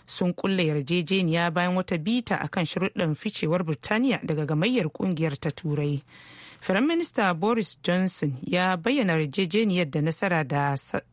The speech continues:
da sake ba su ƙarfin ikon faɗi a ji. Ya rubuta a shafinsa na Twitter cewa ya kamata Majalisar Birtaniya ta tabbatar da yiwuwar Brexit a ranar Asabar ɗinnan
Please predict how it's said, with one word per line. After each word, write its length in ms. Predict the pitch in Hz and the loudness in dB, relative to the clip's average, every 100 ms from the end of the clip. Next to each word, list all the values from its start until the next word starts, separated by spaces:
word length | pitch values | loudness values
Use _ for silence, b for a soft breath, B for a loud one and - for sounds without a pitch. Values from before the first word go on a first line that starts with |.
| _ 156 | _ -2
da 100 | 156 | -2
sake 520 | - 196 196 180 156 | 2 0 0 -2 0
ba 160 | 175 175 | 0 0
su 240 | - 151 | -2 -4
ƙarfin 400 | - 170 - - - | -2 -2 -2 -2 -2
ikon 460 | 220 226 - 165 131 | 0 0 0 -4 -2
faɗi 300 | 175 190 - | -6 -4 -2
a 80 | 156 | -2
ji. 280 | 123 147 - B B B B B B B B - | -2 -4 -4 B B B B B B B B -4
Ya 240 | 170 208 254 | 0 2 2
rubuta 340 | 311 214 247 | 0 0 0
a 60 | - | 0
shafinsa 420 | 240 277 220 170 | -2 0 0 0
na 100 | 190 | -2
Twitter 440 | - 214 - 156 | 0 -2 0 -2
cewa 400 | - 190 151 147 151 | 0 0 0 0 0
ya 200 | 185 233 | 0 2
kamata 500 | 202 196 220 - 170 | 2 2 0 0 2
Majalisar 560 | 156 143 160 247 202 | 2 0 0 0 -2
Birtaniya 640 | 151 147 - 180 185 175 165 | -2 -2 0 0 2 0 -2
ta 80 | |
tabbatar 460 | - 180 190 208 214 | -4 -4 -2 -2 -2
da 80 | 170 | 0
yiwuwar 340 | 156 180 185 | 0 0 0
Brexit 480 | 151 175 190 - 147 | 0 0 0 -4 -4
a 100 | 160 | -2
ranar 280 | 160 175 190 - | 0 2 0 -2
Asabar 480 | - 175 151 147 - B B B _ | -2 -2 -2 -4 -6 B B B _
ɗinnan 360 | 185 170 156 | 0 2 2